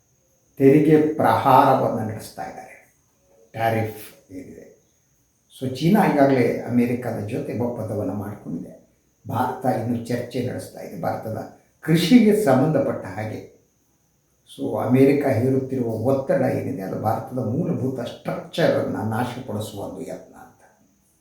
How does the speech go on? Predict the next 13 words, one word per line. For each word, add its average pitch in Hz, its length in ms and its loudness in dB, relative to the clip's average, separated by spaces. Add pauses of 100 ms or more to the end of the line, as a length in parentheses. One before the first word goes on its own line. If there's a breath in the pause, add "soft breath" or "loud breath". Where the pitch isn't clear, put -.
(240)
ಅದೇನಾಗುತ್ತೆ 180 600 4
ಅನ್ನೋದು 151 300 0
ಬೇರೆ - 240 -4
ಪ್ರಶ್ನೆ. - 360 -10
ಅದು 196 380 2
ಈ 240 300 8
ಒಂದು - 480 -6 (680)
ಪರಿಸ್ಥಿತಿಯಲ್ಲಿ, - 1080 -2 (840)
ಇಂಥ 185 240 2
ಒಂದು 214 260 2
ಸ್ಥಿತಿಯಲ್ಲಿ, - 800 -10 (720)
so, 143 160 0
ಜೈಶಂಕರ್ 143 760 2